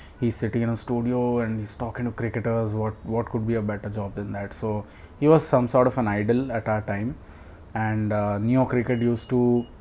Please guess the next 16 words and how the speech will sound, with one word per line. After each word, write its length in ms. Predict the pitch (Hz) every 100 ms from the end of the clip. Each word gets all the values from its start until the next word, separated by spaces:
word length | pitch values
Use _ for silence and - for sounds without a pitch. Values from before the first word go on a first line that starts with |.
| - - - - - -
retelecast, 1040 | 131 123 120 127 120 117 120 117 - -
uh, 400 | 117 107 107 107 101 113
games 560 | 117 117 120 113 - - - - - -
from 220 | 120 113
twenty 300 | 120 113 120
years 240 | 117 110
ago, 260 | 110 107 104
ten 220 | 110 107
years 220 | 110 107
ago. 260 | 107 104 104
They 140 | 104
used 180 | 104 -
to 60 | 107
play 180 | 113
Ranji 380 | 104 107 107 110
games, 540 | 104 101 101 101 -